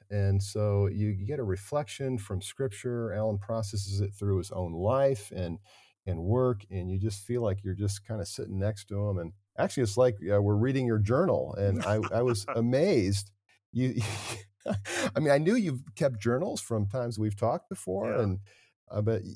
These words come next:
Speaker 1: seven million words in your personal
Speaker 2: <laughs>
Speaker 1: journals.
Speaker 2: It
Speaker 1: That's
Speaker 2: doesn't that sound
Speaker 1: incredible.
Speaker 2: just slightly obsessive? I don't know. <laughs>
Speaker 1: <laughs>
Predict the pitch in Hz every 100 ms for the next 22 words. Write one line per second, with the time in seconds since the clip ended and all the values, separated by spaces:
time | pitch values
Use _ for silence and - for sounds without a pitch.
0 | - - - - 175 196 202 160 160 175
1 | 175 170 165 131 123 151 233 127 98 98
2 | 120 123 123 - 156 - 139 110 160 214
3 | 113 92 - - - 175 160 151 302 226
4 | 277 262 233 208 - 175 196 220 214 202
5 | 160 - 190 185 240 180 175 202 196 202
6 | 139 - 247 311 285 - - 175 - -
7 | 269